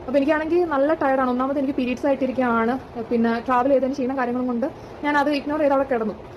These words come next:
കിടന്നൊരു രണ്ട് മിനിറ്റ് ആയില്ല, ആരും എൻ്റെ, ഏഹ്, റൂമിൻ്റെ ഡോർ ഭയങ്കരമായിട്ട് ശക്തമായിട്ട് കിടന്ന് മുട്ടിക്കൊണ്ടിരിക്കുക. അപ്പോൾ ഞാൻ ചോദിച്ചു, "ആരതെന്ന്?" ചോദിച്ചപ്പം, "ഡോർ തുറക്കടി,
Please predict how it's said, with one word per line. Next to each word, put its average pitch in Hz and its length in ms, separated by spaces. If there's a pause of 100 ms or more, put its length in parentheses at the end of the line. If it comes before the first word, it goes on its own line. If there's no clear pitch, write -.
(240)
കിടന്നൊരു 330 360
രണ്ട് 330 300
മിനിറ്റ് 339 260
ആയില്ല, 294 240
ആരും 294 300
എൻ്റെ, 294 140
ഏഹ്, 254 600
റൂമിൻ്റെ 269 240
ഡോർ 254 400
ഭയങ്കരമായിട്ട് 254 560
ശക്തമായിട്ട് 262 460
കിടന്ന് 240 180
മുട്ടിക്കൊണ്ടിരിക്കുക. 220 500
അപ്പോൾ 233 180
ഞാൻ 302 160
ചോദിച്ചു, 330 200
"ആരതെന്ന്?" 285 460
ചോദിച്ചപ്പം, 254 360 (460)
"ഡോർ 294 220
തുറക്കടി, 269 460